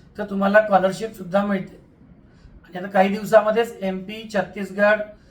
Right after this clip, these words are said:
आणि कर्नाटकचं परत रेजिस्ट्रेशन सुरू होण्याची शक्यता आहे. कर्नाटकचं फर्स्ट राऊंडसाठी जे चॉईस फिलिंग झालेलं आहे, अलॉटमेंट कालच आलेलं आहे. सेकंड, थर्ड राऊंडला परत चॉईस रेजिस्ट्रेशन सुरू झालं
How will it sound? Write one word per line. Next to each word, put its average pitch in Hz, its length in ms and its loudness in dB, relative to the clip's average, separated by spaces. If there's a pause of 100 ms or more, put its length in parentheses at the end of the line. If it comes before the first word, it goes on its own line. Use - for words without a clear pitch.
(440)
आणि 190 200 -6
कर्नाटकचं 202 720 2
परत 226 420 4
रेजिस्ट्रेशन 214 360 -12
सुरू 190 200 -8
होण्याची 185 280 -10
शक्यता 185 400 -6
आहे. 185 140 2 (1040)
कर्नाटकचं 208 640 -4
फर्स्ट 196 240 0
राऊंडसाठी 202 380 -2
जे 214 80 -14
चॉईस 190 400 -6
फिलिंग 202 280 -6 (380)
झालेलं 185 360 0
आहे, 220 240 6 (500)
अलॉटमेंट 180 560 -2
कालच 170 340 4
आलेलं 165 320 0
आहे. 196 160 2 (680)
सेकंड, 196 420 -6
थर्ड 190 160 -4
राऊंडला 196 240 0
परत 196 340 2
चॉईस 185 340 -4
रेजिस्ट्रेशन 190 340 -8
सुरू 196 180 -6
झालं 202 260 2